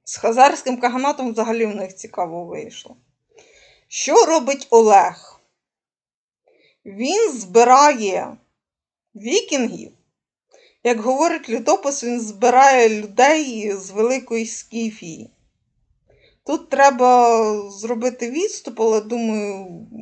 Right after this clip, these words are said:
мої лю-, мої глядачі мають знати, що таке Велика Скіфія. Велика Скіфія — це фактично центральна Україна, трішки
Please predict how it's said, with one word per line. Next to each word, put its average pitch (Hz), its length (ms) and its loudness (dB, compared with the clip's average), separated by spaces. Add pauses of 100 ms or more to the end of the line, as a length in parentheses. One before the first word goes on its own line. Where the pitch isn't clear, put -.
(100)
мої 208 640 -8
лю-, 175 260 -20 (520)
мої 202 680 -12
глядачі 196 640 -14 (880)
мають 202 520 -4
знати, 330 540 0
що 330 180 -6
таке 277 240 -6
Велика 254 420 -2
Скіфія. 311 580 -4
Велика 247 340 -2
Скіфія — 285 640 -4
це 262 160 -10
фактично 262 640 -8
центральна 254 840 2
Україна, 226 680 -2
трішки 208 960 -8